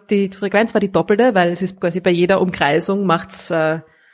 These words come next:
bei, bei einer halben Umkreisung erzeugt eine, eine, eine Welle, ja. Aber man hört da dieses, die, die, dieser, dieser Ton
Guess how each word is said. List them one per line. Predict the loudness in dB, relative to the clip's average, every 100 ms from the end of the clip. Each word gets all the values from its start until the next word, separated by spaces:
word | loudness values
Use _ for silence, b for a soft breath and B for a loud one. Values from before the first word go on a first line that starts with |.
| b b b
bei, | -2 2
bei | 2
einer | 2
halben | 2 0 0
Umkreisung | 0 0 2 2 2 0 0 0
erzeugt | 0 2 0 0
eine, | -4 -2 -4 -4
eine, | -4 -4 -4
eine | 0 2
Welle, | 2 2 0
ja. | -4 -8 B B B B
Aber | 0 4 4 4 2 -6 _ _ _ _
man | 0 2 2
hört | 4 4 2 2
da | 2 2 0
dieses, | 0 2 2 0 -6
die, | -10 -16 _
die, | -6
dieser, | -2 -2 0 -2
dieser | -2 -2 -2
Ton | 0 4 4 2 0 -4